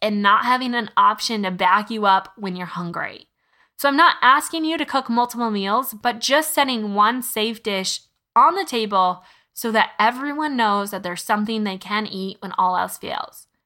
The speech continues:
It could be something basic like cottage cheese or string cheese or a side of corn.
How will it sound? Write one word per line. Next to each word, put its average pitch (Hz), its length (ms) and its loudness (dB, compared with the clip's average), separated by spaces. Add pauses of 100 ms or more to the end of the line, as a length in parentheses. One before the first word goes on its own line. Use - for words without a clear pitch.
(120)
It 208 240 -6
could 269 180 -6
be 254 160 -4
something 269 440 -4
basic 254 580 -2
like 202 480 0 (280)
cottage 277 420 2
cheese 254 340 -4
or 220 80 -2
string 294 340 -4
cheese 214 440 -6
or 190 280 0
a 185 80 -2
side 262 300 0
of 262 160 -2
corn. 208 420 -2